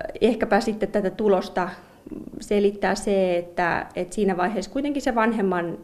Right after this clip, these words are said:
niin kun, äh, turva ja esimerkiksi kiintymyssuhde vanhempaan niin on, on vielä niin tärkeässä merkityksessä, kun taas sitten kuusivuotias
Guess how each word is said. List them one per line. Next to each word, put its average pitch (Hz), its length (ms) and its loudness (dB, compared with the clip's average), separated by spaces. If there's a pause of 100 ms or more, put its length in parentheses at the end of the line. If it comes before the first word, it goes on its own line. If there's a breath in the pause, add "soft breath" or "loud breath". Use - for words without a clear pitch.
(100)
niin 165 200 -6
kun, 165 420 -4 (720 loud breath)
äh, 151 520 -6 (320)
turva 202 500 2 (760 soft breath)
ja - 280 -4
esimerkiksi 196 420 -6
kiintymyssuhde 196 840 2
vanhempaan 175 600 0
niin 170 180 -2
on, 165 320 -4
on 180 220 -2
vielä 175 360 -2 (240)
niin 170 360 -6 (160)
tärkeässä 254 440 -2
merkityksessä, 254 800 -6 (460 loud breath)
kun 302 180 4
taas 254 200 2
sitten 240 240 -4
kuusivuotias 196 1000 0